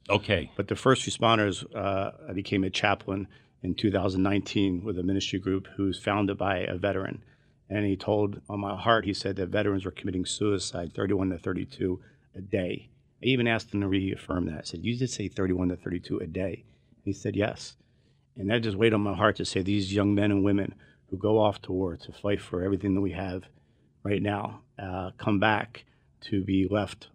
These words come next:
Speaker 2: alone, to have to fight these battles alone. And when he said that, it, it, it kind of weighed heavily on my heart to figure out, okay,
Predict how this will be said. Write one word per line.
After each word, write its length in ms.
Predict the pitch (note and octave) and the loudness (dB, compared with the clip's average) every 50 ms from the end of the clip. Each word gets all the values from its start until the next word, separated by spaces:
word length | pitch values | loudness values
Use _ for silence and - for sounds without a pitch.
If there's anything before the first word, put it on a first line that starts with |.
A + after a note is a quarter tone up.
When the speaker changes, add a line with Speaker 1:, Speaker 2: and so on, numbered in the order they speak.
| - | -12
Speaker 2:
alone, 460 | - F#2+ G2 G2+ G2+ G2+ F2+ F#2+ G2+ - - - | -6 -2 0 0 0 0 -2 -4 -8 -12 -14 -12
to 80 | F#2 | -8
have 240 | F2+ F#2+ G2+ G2 F#2+ G2 - - _ _ _ | -4 -2 -2 -2 -2 -6 -12 -20 _ _ _
to 80 | - - | -12 -10
fight 300 | - - G#2 G#2+ G2 - | -6 -2 0 0 0 0
these 180 | - G#2 F#2+ F#2 | 0 -2 -2 0
battles 500 | F#2 G2 F2+ G2+ G2+ F2 F2 F#2 - - | -2 -2 0 0 -2 -2 -4 -4 -6 -4
alone. 460 | G#2 G2 F#2+ G#2 G#2 G2+ - - - - - - _ _ _ _ _ _ | -4 -2 0 0 0 0 -2 -6 -8 -12 -20 -20 _ _ _ _ _ _
And 80 | - F#2+ | -2 0
when 100 | G2+ G#2 | 2 2
he 60 | G2 | 2
said 240 | - - C#3 B2+ A2+ | 4 4 4 6 6
that, 320 | A2+ A2 G#2 - - - - _ _ _ _ _ _ _ _ - | 4 2 2 0 -2 -6 -14 _ _ _ _ _ _ _ _ -2
it, 200 | G#2+ G#2 - - | -2 -2 0 -2
it, 280 | A2 - - - - - _ - | -4 -4 -6 -10 -20 -20 _ -8
it 180 | - B2 - - | -8 -8 -6 -2
kind 180 | - A2+ A2 G#2+ | 0 2 2 2
of 100 | F#2+ F2 | 2 2
weighed 280 | F#2+ G2+ G#2 G#2+ G#2 | 2 4 4 4 4
heavily 320 | - A2 G#2+ G#2 G#2+ G#2+ G#2 | 2 2 2 2 4 2 2
on 140 | G2 F#2+ F#2+ | 2 2 2
my 140 | F#2 F#2 E2 | 0 0 0
heart 260 | G#2 G#2+ G#2+ G#2+ - - - - _ _ - | 2 2 2 2 -2 -10 -20 -20 _ _ -14
to 80 | G2 | -10
figure 280 | - - G#2 G2 F#2+ G2 | -2 0 0 2 2 2
out, 120 | G2+ G2+ | 4 2
okay, 320 | G2+ G2 - F#2+ F2+ F2+ | 2 2 0 -2 -2 -2